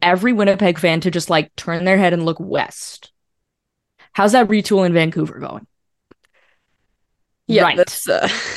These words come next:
Speaker 1: Mm-hmm.
Speaker 2: mm-hmm.
Speaker 1: Teams who try and retool end up, like, cratering themselves. Um,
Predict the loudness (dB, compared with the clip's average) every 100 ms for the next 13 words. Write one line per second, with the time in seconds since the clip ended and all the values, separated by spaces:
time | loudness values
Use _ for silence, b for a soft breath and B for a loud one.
0 | 0 6 8 8 6 2 -4 _ _ 0
1 | 2 2 2 -2 -4 4 4 4 2 2
2 | 2 2 0 -4 -6 -10 -4 0 0 -2
3 | -6 _ _ _ _ 0 4 4 4 4
4 | 4 2 -4 _ _ _ _ 0 0 0
5 | -4 _ _ _ _ _ _ _ 2 4
6 | 4 2 -2 -6 -10 -8 -6 -6 -8 -12
7 | -18 _ _ _ _ _ 0 2 4 2
8 | 0 -4 -10